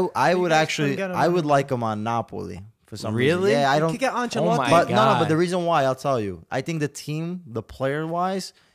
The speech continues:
Speaker 1: they'll be able to create on their own. Mourinho gives a lot of freedom in, in the attacking third, and he would bring that winning
Speaker 2: <laughs>
Speaker 1: mentality. He would be able to bring Napoli to win the Scudetto.
Speaker 2: They don't have the funds,
Speaker 3: Wow.
Speaker 2: though.
Speaker 3: So you're saying if, if Napoli would get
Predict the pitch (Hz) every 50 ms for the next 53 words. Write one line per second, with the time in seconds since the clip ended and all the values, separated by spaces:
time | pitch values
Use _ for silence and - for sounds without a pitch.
0 | _ _ _ _ _ 110 131 147 156 143 160 160 160 156 156 151 143 127 - -
1 | - 131 131 123 123 120 117 110 107 110 123 135 139 139 131 117 110 117 127 131
2 | 123 120 113 110 110 110 110 104 - - 117 120 127 123 120 110 110 104 101 101
3 | 104 104 101 104 101 101 - 127 117 110 - 123 110 - 120 135 151 156 - -
4 | - - - _ _ _ - 127 131 131 131 131 127 113 - - - 151 156 160
5 | 175 165 139 139 156 151 143 139 127 123 117 120 127 151 147 151 151 147 147 139
6 | - 147 139 143 151 151 143 139 127 151 170 180 175 147 160 160 151 139 143 -
7 | - 127 120 139 139 131 131 131 131 127 - 127 - - 113 117 113 110 - -
8 | 104 98 90 131 214 233 269 285 269 226 247 - - 247 269 277 220 - 254 143
9 | 143 143 139 131 120 107 95 101 120 - - - - 151 147 160 175 160 - 170
10 | 156 143 131 113 95 - - 131 147 143 135 - - _ - 143 160 156 147 156
11 | 151 147 147 143 151 143 135 120 120 117 107 - 123 120 123 123 -